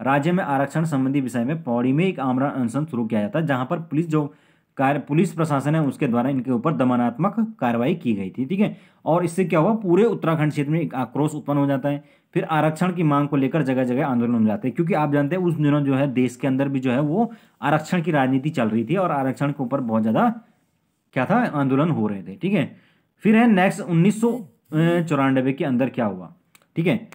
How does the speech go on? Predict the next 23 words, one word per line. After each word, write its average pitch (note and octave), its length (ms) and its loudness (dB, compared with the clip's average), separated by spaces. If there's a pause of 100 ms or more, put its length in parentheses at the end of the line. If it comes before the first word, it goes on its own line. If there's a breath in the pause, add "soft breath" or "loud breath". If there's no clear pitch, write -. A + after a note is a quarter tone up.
(140)
नाइनटीन D3 300 0
नाइंटी A#2+ 260 2
फ़ोर। G2+ 240 -10 (360 soft breath)
तो F3 60 -2
नाइनटीन E3+ 420 4
नाइंटी E3 320 2
फ़ोर E3 280 2
में E3+ 160 2
जो D3+ 100 2
है D3+ 140 2
फ्रेंड्स, D#3+ 340 -2
एक F3+ 260 0
सितंबर D3+ 360 0
उन्नीस C3+ 240 -2
सौ C#3+ 80 -2 (380)
चौरानवे C3 360 0
को, D#3 100 -10
को E3 140 -4
खटीमा C3+ 460 0
में C#3+ 180 2
जो B2+ 100 0
है A2+ 100 2
वो F#3 360 0